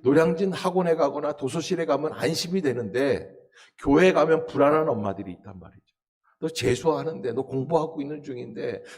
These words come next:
네가 지금 시험 준비인데 어떻게 하면 되냐?" 그런데 그러지 말고 우리가 어떻게 해야 됩니까? 이 청년들을 누구에게로 보낸다? 여호와 하나님께로 보낸다. 할렐루야.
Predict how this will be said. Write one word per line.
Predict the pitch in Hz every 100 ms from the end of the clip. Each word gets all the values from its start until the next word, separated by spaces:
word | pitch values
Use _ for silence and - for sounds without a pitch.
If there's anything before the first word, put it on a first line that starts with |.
| -
네가 | 131 165
지금 | 196
시험 | - 170 160 196
준비인데 | 165 151 147 139 139 151 98 - - _
어떻게 | 95 - - 190
하면 | 170 160
되냐?" | 127 123 - - -
그런데 | 151 170 180
그러지 | - 139 190
말고 | 104 85 87 185 120
우리가 | 120 113
어떻게 | 107 - 127
해야 | 107
됩니까? | 98 92 117
이 | 139 156
청년들을 | - 208 190 156 127 -
누구에게로 | 127 123 143 123 120 110
보낸다? | 101 92 90 151 - - _
여호와 | 104 131 156 185 170 170 -
하나님께로 | - 196 190 180 156 - 156 147
보낸다. | 98 80 78
할렐루야. | 95 113 110 101 90 78